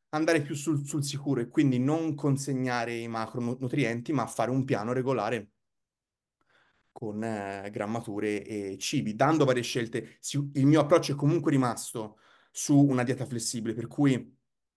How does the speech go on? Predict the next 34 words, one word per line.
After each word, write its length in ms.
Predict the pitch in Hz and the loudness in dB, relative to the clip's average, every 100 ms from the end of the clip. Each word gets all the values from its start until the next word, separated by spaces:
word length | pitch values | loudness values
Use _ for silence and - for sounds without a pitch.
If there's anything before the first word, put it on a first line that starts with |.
| _ _ | _ _
<laughs> 840 | - 123 143 143 - - 135 120 _ | -10 -4 0 -2 -4 -14 -14 -14 _
negli 340 | 123 131 143 143 | -4 2 4 4
anni 280 | 160 165 | 4 2
ho 40 | 139 | -2
cercato 400 | 139 135 156 143 | -2 -2 0 0
di 140 | 131 | -4
creare 360 | - 143 139 131 | -2 0 2 2
un 160 | 139 | -2
piano. 680 | 135 151 135 123 123 143 143 _ _ _ _ _ | -2 -2 0 -2 -4 -8 -12 _ _ _ _ _
Eh, 180 | 120 | -4
io 180 | 113 151 | 2 6
non 160 | 147 143 | 8 8
uso 140 | 143 | 6
software, 500 | 127 117 - 120 110 - _ _ _ _ _ | 4 -2 -2 -8 -8 -12 _ _ _ _ _
eh, 840 | - 117 113 113 113 110 113 110 _ _ - | -6 -2 0 0 -2 -2 -4 -8 _ _ -2
quindi 200 | 139 120 | 0 0
faccio 200 | 123 131 | -2 0
tutto 240 | 143 139 | 0 2
a 40 | |
mano 320 | 127 135 127 120 | 4 4 4 2
e 100 | 127 | 0
a, 100 | - | -2
a 100 | 117 | -2
mente 680 | 120 135 117 110 139 139 113 | 0 0 -2 -2 0 0 -4
e, 120 | 117 | -8
eh, 960 | 123 117 110 110 107 107 104 101 - - | -6 -4 -4 -6 -4 -4 -6 -8 -12 -20
con, 260 | _ 120 110 | _ -8 -6
con 160 | 110 110 | -6 -4
delle 200 | 113 123 | 2 4
app, 280 | 123 107 123 | 4 0 -4
eh, 720 | 110 107 101 98 98 98 92 | -2 -2 -4 -6 -8 -14 -18
che 160 | - 110 | -8 -6
in 60 | |
realtà 360 | 104 101 117 110 | -4 -4 -4 -6